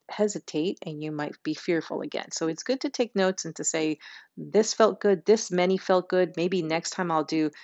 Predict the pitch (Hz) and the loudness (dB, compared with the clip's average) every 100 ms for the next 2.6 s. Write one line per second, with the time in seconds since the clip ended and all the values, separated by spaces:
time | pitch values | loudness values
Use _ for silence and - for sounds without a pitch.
0 | - _ _ - 135 147 247 294 - 156 | -20 _ _ -10 2 6 8 6 -2 -4
1 | 147 160 165 156 165 - - 196 196 196 | -6 -4 -2 -2 -2 -4 -2 0 0 -2
2 | 196 175 196 202 220 220 | -6 0 0 0 0 -2